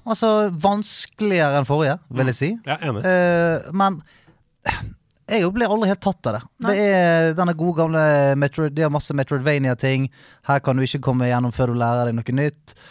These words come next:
Speaker 1: Her, eh, kan du komme, og så, så er det den, det er jævlig med gjenspillbarhet etter du er ferdig. Problemet er at etter å være ferdig, ikke keen på å spille det mer.
Speaker 3: Mm.
Speaker 1: Eh, og det er jo jævlig trist, men, og det kommer jo jævlig an på hva, hvilken modus du er når du spiller det, sant? Det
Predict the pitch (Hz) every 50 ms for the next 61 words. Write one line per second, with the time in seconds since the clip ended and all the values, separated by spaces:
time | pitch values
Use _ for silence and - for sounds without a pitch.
0 | - - _ - 123 127 127 127 123 117 120 120 120 120 120 113 - 131 123 123
1 | - - 120 120 123 139 135 - 143 123 104 - 160 147 143 151 147 143 - 147
2 | 143 135 127 139 135 135 147 165 160 147 120 117 117 120 - - 175 151 139 127
3 | 117 117 117 120 107 - - 127 123 - 131 127 107 123 123 135 131 165 180 -
4 | _ _ _ _ _ - - 139 131 139 151 143 120 123 151 202 233 - 165 147
5 | 131 - 127 - 151 139 117 - 123 139 131 135 180 - _ _ _ _ _ _
6 | _ _ - 120 107 - 113 - - - - 78 78 - - - - _ _ -
7 | 214 208 202 185 120 110 101 - 135 135 131 131 135 131 - - 165 156 165 226
8 | 214 185 156 - - _ _ _ _ _ _ - 185 196 180 156 151 151 165 170
9 | - - - 190 220 - - - - - - - _ _ _ _ _ _ _ _
10 | _ - 160 165 170 170 175 - - - - - - - - - - - - -
11 | - _ _ _ _ _ _ - - 208 - - - 254 214 156 165 165 180 190
12 | 196 180 196 180 - 160 151 - - 180 170 - - - 156 165 160 135 113 -
13 | - 135 135 123 117 98 - - 120 117 110 - 104 - - - - - - 123
14 | 151